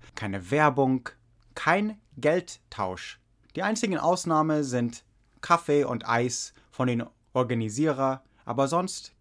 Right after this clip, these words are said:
darf keiner irgendwas verkaufen. Es gibt keinen Merchandise, keine Logos. Und wenn man für was f-, Geld verlangen will, ist das ein riesen Fauxpas.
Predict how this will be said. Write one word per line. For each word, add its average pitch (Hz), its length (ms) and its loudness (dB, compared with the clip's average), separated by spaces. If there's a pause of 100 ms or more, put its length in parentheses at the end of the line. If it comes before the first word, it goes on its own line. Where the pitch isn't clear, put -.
(160)
darf 131 240 0
keiner 170 380 -2
irgendwas 139 400 0
verkaufen. - 640 -6 (120)
Es - 160 -8
gibt - 200 -4
keinen 120 300 0
Merchandise, 127 920 0 (240)
keine 127 220 2
Logos. 147 760 4 (280)
Und 127 180 -2
wenn 160 140 6
man 151 180 4
für 131 160 0
was 127 300 0
f-, - 260 -20
Geld 131 280 0
verlangen 127 540 0
will, 269 360 0 (680)
ist 139 160 -6
das 131 160 -2
ein 123 140 -2
riesen 143 360 0
Fauxpas. 113 600 -4